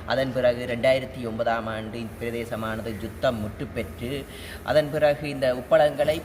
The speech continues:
பதினைந்து ஆண்டுகளாக சிறந்த முறையில் இயக்காமல் இருந்து, ஐந்து ஆண்டுகளுக்கு முதல் உப்பு உற்பத்தியை செய்வதற்காக ஒரு சிறு பகுதியை ஆரம்பித்திருந்தார்கள். அந்த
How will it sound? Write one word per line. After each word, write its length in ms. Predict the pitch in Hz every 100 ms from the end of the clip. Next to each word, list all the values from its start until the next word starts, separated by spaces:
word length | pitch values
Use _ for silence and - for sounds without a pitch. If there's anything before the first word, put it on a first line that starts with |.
| -
பதினைந்து 540 | 143 143 214 220 262 -
ஆண்டுகளாக 800 | 117 143 170 185 175 170 165 170
சிறந்த 460 | 202 165 170 208 214
முறையில் 380 | 180 160 202 - 110
இயக்காமல் 560 | 143 175 - 175 151
இருந்து, 440 | 131 120 107 156 165
ஐந்து 380 | 120 147 190 160
ஆண்டுகளுக்கு 480 | 139 135 127 - 120
முதல் 280 | 113 120 139 110
உப்பு 160 | 120 - - 175 165
உற்பத்தியை 760 | 120 - 143 127 - 123 131 147 -
செய்வதற்காக 600 | 131 131 127 120 113 110
ஒரு 120 | 151
சிறு 260 | 120 139 147
பகுதியை 500 | 123 123 117 143 117
ஆரம்பித்திருந்தார்கள். 960 | 123 123 117 110 104 98 95 - 107 - - - - -
அந்த 200 | 131 143